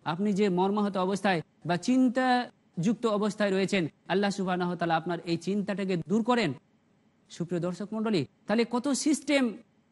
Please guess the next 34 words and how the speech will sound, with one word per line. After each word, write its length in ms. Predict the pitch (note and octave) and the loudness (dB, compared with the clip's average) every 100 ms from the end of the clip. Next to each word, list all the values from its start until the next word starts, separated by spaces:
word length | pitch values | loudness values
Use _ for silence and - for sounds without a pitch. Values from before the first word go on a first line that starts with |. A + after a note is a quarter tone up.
| - | -2
এই 240 | A3 B3 A3+ | 2 4 2
পদ্ধতি 560 | G#3 G3 G#3+ G#3+ G#3+ G3+ _ G3 | 0 0 0 0 0 -2 _ -10
সারা 300 | - G3 G3 | -2 0 2
পৃথিবীর 420 | G3 G#3 G3+ G3+ | 0 -2 0 0
জুড়ে 300 | E3+ F#3+ F3 - - | 2 2 0 -4 -4
বিস্তার 340 | D3+ F#3 F#3+ F3 | 0 0 2 2
লাভ 160 | E3+ D#3+ | 2 0
করছে। 360 | D#3+ D#3 C3+ _ - | 0 0 -2 _ -2
এবং 280 | E3+ G3+ G#3 | 0 2 0
এটা 240 | G3+ B3+ | 2 2
যে 120 | G#3 G#3+ | 2 -2
একটু 180 | G#3+ A3+ | 0 2
আগেই 220 | A3+ C4 | 2 2
বললাম 340 | B3+ B3 D#3 - _ C#3+ | 4 4 2 -2 _ -4
যে 140 | F3+ | -2
এটা 420 | A#3 G#3+ G#3+ C4+ C4+ - | 0 0 2 2 2 -4
একমাত্র 800 | G#3 C4+ D#4 C#4 C#4+ D4+ C4 - - _ - | -4 2 2 2 2 2 2 -4 -18 _ -2
সিস্টেম 380 | A#3+ - B3+ | -2 0 0
বা 100 | A3+ | 0
পদ্ধতি 600 | G3+ G#3+ F3+ G#3 G#3 E3 - - | 0 -2 0 0 2 0 -2 -4
যে 160 | D3+ F#3+ | 2 2
মুসলিমরা 540 | G3+ G3+ A3 G#3 G3 | 2 0 0 2 0
সারা 220 | G3+ F#3+ | 0 0
বিশ্ব 340 | F3 G3 - F#3+ | 0 -2 -2 -2
জুড়ে 180 | F#3+ | 2
ইউজ 180 | F#3 F3+ | 2 2
করে 160 | F#3+ F3+ | -2 -4
একটাই 340 | F3 - G3 | -4 -2 0
ভাষায়, 320 | F3+ F3 F3 D#3+ - | 2 0 -2 -2 -6
সেটা 260 | - E3 F3 | -2 0 0
হচ্ছে 220 | E3 E3+ | -2 -4
আরবিতে 380 | D#3 D#3 D#3+ D#3+ | -2 -2 0 -2
"আসসালামু 400 | D#3 D#3 D#3 D3+ | -4 -2 -2 0
আলাইকুম 480 | C#3+ E3 F3 G#3 | 0 0 0 -2